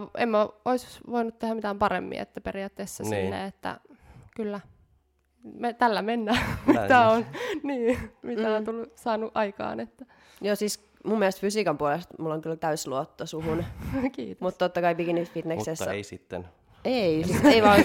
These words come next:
Speaker 3: tarkoita-, <laughs> tarkoitan sitä, että bikini fitnessessäkin ratkaisee niin paljon myös kaikki muu, että
Speaker 1: Mm, totta kai.
Speaker 2: Juu, joo.
Speaker 3: esiintyminen ja siis ihan kaikki semmoset asiat, mitä niinku ei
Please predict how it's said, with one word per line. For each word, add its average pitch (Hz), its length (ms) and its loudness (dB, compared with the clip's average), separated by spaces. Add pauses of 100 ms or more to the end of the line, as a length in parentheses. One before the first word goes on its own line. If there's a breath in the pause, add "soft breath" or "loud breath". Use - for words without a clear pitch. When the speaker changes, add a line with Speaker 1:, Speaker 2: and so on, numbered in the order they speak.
(140)
Speaker 3:
tarkoita-, - 1200 12
<laughs> - 20 2
tarkoitan 247 440 8
sitä, 247 300 6
että 185 120 4
bikini 208 260 6
fitnessessäkin 185 720 4
ratkaisee 185 400 4
niin 196 140 6
paljon 180 220 6
myös 180 240 6
kaikki 185 320 2
muu, 175 400 8
että 175 320 4
Speaker 1:
Mm, - 80 4
totta - 240 -2
kai. - 220 -4
Speaker 2:
Juu, 175 140 -8
joo. - 120 -12
Speaker 3:
esiintyminen 160 640 4
ja 151 280 4 (840 soft breath)
siis - 240 -6 (140)
ihan 180 240 2
kaikki 156 540 2
semmoset 156 400 0
asiat, 160 240 -2
mitä 151 220 -2
niinku 151 300 -2
ei 151 280 -2